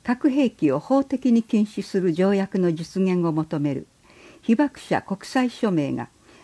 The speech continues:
全世界で取り組まれています。市長の見解はどうなっているか。また、和歌山県内でも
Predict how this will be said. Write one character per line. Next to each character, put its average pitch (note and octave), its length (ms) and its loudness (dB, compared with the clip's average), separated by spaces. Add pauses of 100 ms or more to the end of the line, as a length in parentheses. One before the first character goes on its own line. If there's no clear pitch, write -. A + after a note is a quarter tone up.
全 C4 260 4
世 F#3 180 -4
界 E3 220 -2
で C3 120 -4
取 E3 240 0
り - 20 -20
組 D#3+ 140 -2
ま D3+ 80 2
れ C#3+ 100 -4
て C#3+ 140 -4
い C3 120 -2
ま C3 120 -4
す。 - 260 -18 (880)
市 - 180 -20
長 D4 200 4
の D3 160 0
見 F3 280 -2
解 D3 220 -2
は C#3+ 220 -4
ど A#3 160 0
う A#3+ 60 4
な C#3+ 140 -2
っ - 20 -12
て - 160 -10
い B2 80 -6
る A#2 80 -12
か。 - 180 -18 (1040)
ま D3+ 120 -8
た、 C#3+ 180 -8 (360)
和 G3+ 100 0
歌 D4 100 0
山 D#4 240 6
県 B3+ 260 2
内 C#3+ 220 0
で C3+ 100 -4
も C3 200 -6